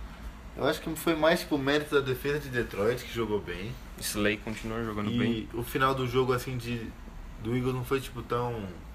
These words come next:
Speaker 1: bonito, assim, vamos dizer.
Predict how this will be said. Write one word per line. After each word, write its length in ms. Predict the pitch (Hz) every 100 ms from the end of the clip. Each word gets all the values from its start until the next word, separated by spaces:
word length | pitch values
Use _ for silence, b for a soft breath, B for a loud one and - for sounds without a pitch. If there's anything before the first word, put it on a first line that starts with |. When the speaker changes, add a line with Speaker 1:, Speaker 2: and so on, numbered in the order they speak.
| B B B B B - - - - - -
Speaker 1:
bonito, 560 | 110 113 101 101 -
assim, 220 | 87 - 85
vamos 220 | 85 82
dizer. 540 | - - - - -